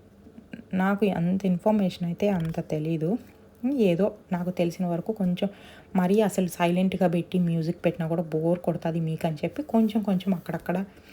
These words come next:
నేను మాట్లాడుతూ కొంచెం చెప్తున్నాను. ఇక్కడ ఇవన్నీ క్లోజ్ చేస్తున్నారు కదా, పైన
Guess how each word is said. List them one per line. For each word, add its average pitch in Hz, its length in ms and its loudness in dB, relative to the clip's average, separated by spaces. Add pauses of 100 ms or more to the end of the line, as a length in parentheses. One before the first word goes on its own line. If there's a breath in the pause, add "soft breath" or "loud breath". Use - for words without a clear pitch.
(280 loud breath)
నేను 175 160 2
మాట్లాడుతూ 156 540 -4
కొంచెం 170 440 2
చెప్తున్నాను. 165 720 -2 (680 loud breath)
ఇక్కడ 175 220 -2
ఇవన్నీ 165 360 0
క్లోజ్ 180 380 0
చేస్తున్నారు 156 360 -4
కదా, 208 80 -2
పైన 196 560 2